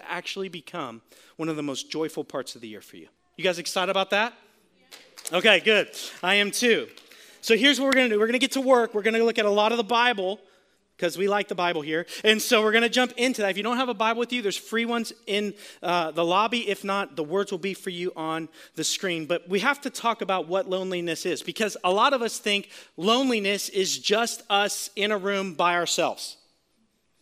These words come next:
But really, what research is showing us is loneliness is actually a state of mind. It's, it's what we think and how we feel, because that's why you can be in a room with everybody and feel like you don't belong and there's no one really there with you, right?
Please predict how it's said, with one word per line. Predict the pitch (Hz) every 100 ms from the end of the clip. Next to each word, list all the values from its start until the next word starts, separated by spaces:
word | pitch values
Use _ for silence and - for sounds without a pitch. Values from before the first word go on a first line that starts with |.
| - -
But | 214 196 185
really, | 277 311 240 226
what | 208 208 190
research | 269 254 294 -
is | 240
showing | - 214 202 202
us | 202 -
is | 196 196 - -
loneliness | 165 208 277 294 247 214 214 208
is | 185 -
actually | 208 233 - 208 190
a |
state | - 190 180
of | 147
mind. | 151 123 90 _ _ _ _ _ _ _ _ _ -
It's, | 220 -
it's | 208 - -
what | 180 247
we | 240 214
think | - 285 247 165 185 220 - - -
and | 190
how | 208 226
we | 214 220
feel, | - - 240 147
because | 135 180 190
that's | - -
why | 262
you | 226 214
can | 190
be | 185
in | 226
a |
room | 247
with | 254 208
everybody | 185 175 185 180
and | 170
feel | - 170
like | 165 170
you |
don't | 170 185
belong | 226 190 156 156 - - -
and | 170
there's | 151
no | 170
one | 165 156
really | 160 151
there | 151 143
with | 139 139 120
you, | 98
right? | 127 165